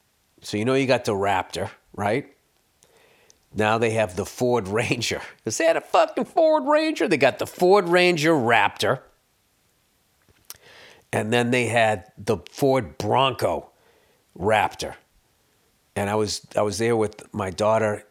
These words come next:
and Dean Del Rey, and there was this one that was just this sick fucking color. It was sort of a gold and a brown, but they put all these weird stickers on it and shit.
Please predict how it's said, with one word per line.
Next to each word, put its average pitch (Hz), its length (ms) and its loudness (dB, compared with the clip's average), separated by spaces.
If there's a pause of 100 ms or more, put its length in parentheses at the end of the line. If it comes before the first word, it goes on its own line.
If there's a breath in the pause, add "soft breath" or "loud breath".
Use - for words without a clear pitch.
(140)
and 90 220 -8
Dean 101 220 -6
Del 98 240 -2
Rey, 98 300 -4
and 87 140 -8
there 101 120 -4
was 98 180 -4
this - 220 -8
one 101 160 -4
that 92 100 -8
was 87 140 -10
just - 260 -6
this 92 180 -6
sick - 600 -4
fucking 101 480 -8
color. 95 400 -4
It - 1300 -20
was - 100 -8
sort 127 160 -2
of 101 80 -2
a 90 60 -6
gold 113 460 0
and 110 160 -2
a 95 60 -4
brown, 98 460 -4
but 92 80 -8
they 92 100 -8
put 120 200 -2
all 110 160 2
these 95 200 -6
weird 104 360 -4
stickers 107 520 -4
on 87 180 -6
it 85 100 -12
and - 100 -10
shit. - 340 -6